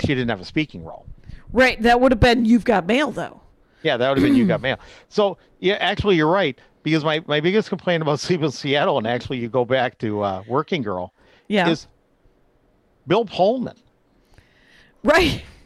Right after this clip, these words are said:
Speaker 1: Oh, what a, what a schmuck.
Speaker 2: Right. That, that he is not a viable
Speaker 1: I mean, he, he, he dumps him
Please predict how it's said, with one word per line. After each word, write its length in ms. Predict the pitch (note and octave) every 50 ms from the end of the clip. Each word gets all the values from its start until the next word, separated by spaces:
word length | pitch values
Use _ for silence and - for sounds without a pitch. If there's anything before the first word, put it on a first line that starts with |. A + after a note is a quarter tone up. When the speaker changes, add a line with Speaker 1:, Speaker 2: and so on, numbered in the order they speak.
| _ _ _ -
Speaker 1:
Oh, 240 | F#3 B3+ F4+ D4+ C4 A#3
what 220 | F#3 G#3 D4+ F4
a, 120 | E4+ B3+ - - - - - -
what 180 | F#3 A#3+ D4
a 60 | D#4+ B3
schmuck. 600 | - - - A3+ C#4+ E4 D#4 - - - - - - _ _ _ _ -
Speaker 2:
Right. 380 | - A3+ - - F3 C4+ B3
That, 220 | A3+ B3+ C#4 C4+ A3
that 120 | - -
he 220 | - A#3 C#4 F4+ G4
is 160 | F4+ - -
not 180 | C4+ D#4 E4 E4
a 60 | D4+
viable 800 | A3 F#3+ A3 A#3+ A3+ B3+ C4 C4+ A#3+ G#3 B3 A#3 A3+ A3 G#3+ - _ _ _ - _ - -
Speaker 1:
I 80 | C4
mean, 160 | D#4 D#4 - - _ -
he, 240 | - - - - - -
he, 240 | - - B3 C#4+ E4+ _ _
he 220 | - - - A#3+ A#3 E3 - -
dumps 400 | G3+ G#3+ A#3+ C#4 D4+ B3+ - -
him 340 | G#3+ F#3 D3+ D3+ D#3+ E3